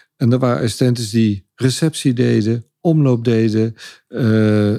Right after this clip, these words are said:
stoelassistentie, die deden eigenlijk alles. Dus dat was heel mooi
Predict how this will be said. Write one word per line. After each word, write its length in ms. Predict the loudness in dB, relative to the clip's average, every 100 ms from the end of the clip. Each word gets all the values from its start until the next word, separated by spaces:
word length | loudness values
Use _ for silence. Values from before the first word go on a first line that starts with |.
| -6
stoelassistentie, 1080 | -14 -2 0 0 -2 -2 -2 0 0 0 -2
die 100 | -6 -2 0
deden 120 | 2 0
eigenlijk 200 | -2 -4
alles. 440 | -4 -4 -8 -18 _ -20 -16 -4
Dus 180 | -2
dat 140 | -2 0
was 200 | -2 0
heel 300 | 0 2 0
mooi 460 | 0 0 -2 -4